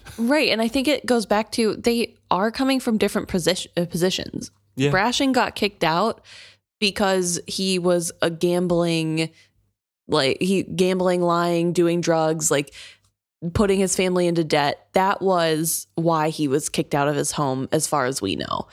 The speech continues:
Speaker 1: So, of course, nobody's gonna give him a job on their ship. That's his reputation. Also, it kind of feels like there's a good reason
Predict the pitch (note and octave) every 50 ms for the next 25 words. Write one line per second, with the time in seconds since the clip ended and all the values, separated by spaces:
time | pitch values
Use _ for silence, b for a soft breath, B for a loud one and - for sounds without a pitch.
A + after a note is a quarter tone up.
0 | B B B B B B B B _ _ - - - - G3 F#3 F3+ F3+ - -
1 | F#3+ - - - - A#3 A#3+ A3+ - A3+ G#3+ G3+ G3 G3 F3+ - F#3 F3 F3 E3
2 | F3 F3 E3+ F#3+ F#3+ F3 E3+ D#3+ D#3+ E3 D#3 D#3 D#3 D#3+ D#3 - - D#3 D#3 D3+
3 | D3 D3 C#3+ C#3+ C#3+ C#3 C#3+ - - _ _ _ _ _ _ - - - - C4
4 | B3 A3+ - - - - - _ - - F#3 F#3 F#3 - - - - F#3 E3 E3+
5 | E3+ D#3+ - F3 - - A#3+ A#3+ A#3 - A#3+ A3+ A3+ A3 - - - F#3 F#3+ F#3+
6 | - G3 F#3 F3+ F3+ F3+ E3+ F3 B B B B B B - F3+ - - - D3
7 | D3+ D#3+ D#3+ - D#3 D3+ D3+ - - C#3 C3 - C3+ C#3 C#3 - - E2 - -
8 | G#3 C4 C4 C4 B3 A3+ B3+ B3+ A#3+ A#3+ A#3+ A3+ G#3+